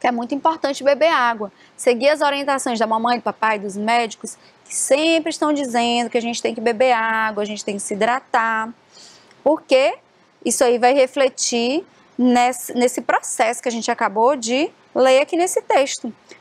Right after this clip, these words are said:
A urina vai ficar mais clarinha e quanto mais clara, mais saudável você está,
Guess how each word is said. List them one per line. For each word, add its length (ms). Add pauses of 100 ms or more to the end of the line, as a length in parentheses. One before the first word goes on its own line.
(120)
A 160
urina 300
vai 100
ficar 220
mais 240
clarinha 540
e 20
quanto 240
mais 300
clara, 460
mais 220
saudável 560
você 280
está, 300